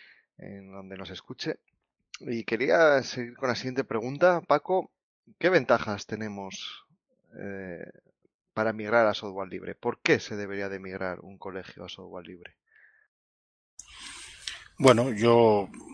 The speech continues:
Speaker 2: hay muchas. Supongo que Javier tendrá más opciones. Yo creo que primero por la autonomía. Es un colegio se hace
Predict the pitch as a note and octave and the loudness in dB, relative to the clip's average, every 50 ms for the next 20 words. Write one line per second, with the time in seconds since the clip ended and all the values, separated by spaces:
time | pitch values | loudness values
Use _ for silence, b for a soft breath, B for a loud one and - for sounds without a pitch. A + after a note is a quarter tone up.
0 | - - - C3+ C3+ G#2+ F#2 - - F2+ - - F2+ F2+ - A2 G#2+ G#2 - A2 | -12 -2 2 4 4 4 2 -2 0 0 0 -2 -2 0 0 0 0 2 4 4
1 | G#2 G2 F#2+ F#2 F2+ E2+ D#2+ D#2+ - - G#2 G2+ G#2+ G2 - - G2+ F#2+ G2+ G2 | 6 6 6 4 0 -2 -4 -4 -2 0 2 2 2 0 2 0 2 4 4 4
2 | G2 F#2 - G2+ E2+ - - G2+ F#2 F2+ F2 - - A#2 A#2 - C3+ C3 A#2+ - | 4 4 2 0 0 0 0 2 2 2 0 2 4 2 4 6 6 6 6 6
3 | C3+ A2 - A2 A2 A2+ B2 C3 D3+ D#3+ F3 F3 - - - _ - G#2+ G#2 G2 | 2 2 2 2 4 4 6 6 6 6 6 4 0 -4 -14 _ 0 2 2 2
4 | F2+ F#2 G2 F#2+ F#2 - - F#2 F2+ F#2 G2 A2+ C#3 E3 - - - _ _ _ | 4 4 4 4 4 4 0 0 2 4 4 4 4 2 0 -4 -10 _ _ _
5 | _ _ _ _ _ _ _ _ _ _ _ _ _ _ _ _ _ _ _ _ | _ _ _ _ _ _ _ _ _ _ _ _ _ _ _ _ _ _ _ _
6 | _ - G#2 - - - - - - _ _ - G#2+ G#2 - G2+ G2+ - - G2 | _ -8 -6 -4 -2 -4 -4 -6 -8 _ _ -8 -8 -4 -2 -2 -2 0 0 -2
7 | - - G#2 - - A2 G#2 | 0 0 -2 2 4 4 4